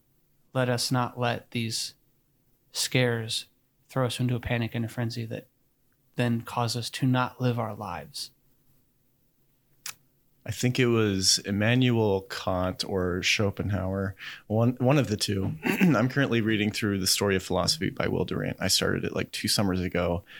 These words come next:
Speaker 2: and that's totally fine because it's a big, dense book with a lot of great people in it. Um, one of them is quoted as saying, "The fear of death is the beginning of philosophy."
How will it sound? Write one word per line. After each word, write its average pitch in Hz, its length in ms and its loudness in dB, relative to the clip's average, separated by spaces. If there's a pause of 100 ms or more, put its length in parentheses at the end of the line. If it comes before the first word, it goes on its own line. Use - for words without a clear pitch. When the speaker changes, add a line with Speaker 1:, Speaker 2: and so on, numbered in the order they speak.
(260)
Speaker 2:
and - 140 0
that's 85 180 2
totally 98 300 2
fine 92 300 -4
because - 220 -2
it's - 140 -4
a 85 60 -6
big, 95 320 0
dense 87 240 2
book 82 340 -2
with 82 160 -4
a 82 60 0
lot 87 200 0
of 85 140 -4
great - 240 -4
people 80 320 -6
in 76 80 -2
it. - 160 -6 (720)
Um, 73 480 0
one 117 220 2
of 127 80 2
them 117 160 4
is 90 100 2
quoted 95 320 2
as 87 160 4
saying, 90 400 2
"The 90 400 0
fear 113 340 2
of 98 140 0
death 90 260 2
is 82 160 -6
the - 80 -6
beginning 98 320 2
of 90 80 -2
philosophy." 90 800 -2